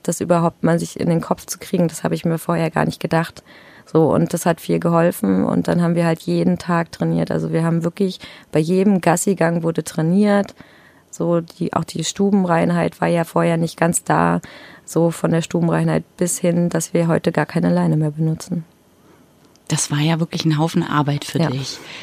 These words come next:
Speaker 2: Hast du da irgendwann mal gedacht, „Ich schaffe es nicht“?
Speaker 1: Ich habe ganz ehrlich überlegt, ob ich das so sage, aber ich glaube, man muss es auch ganz offen zugeben, ja.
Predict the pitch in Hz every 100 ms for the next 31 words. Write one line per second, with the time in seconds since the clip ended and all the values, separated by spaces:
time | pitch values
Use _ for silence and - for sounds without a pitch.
0 | 170 - 165 180 175 - 185 175 165 160
1 | 160 170 - 151 - 143 - 185 - 240
2 | - - _ _ - - - _ _ _
3 | _ _ _ _ - 175 190 185 180 -
4 | 170 185 170 165 175 175 170 151 - 170
5 | 165 156 156 170 165 190 220 - 170 165
6 | 170 170 - - - - 170 170 165 165
7 | 165 165 175 - 170 - 170 170 - 175
8 | 170 - 175 165 170 165 170 156 147 -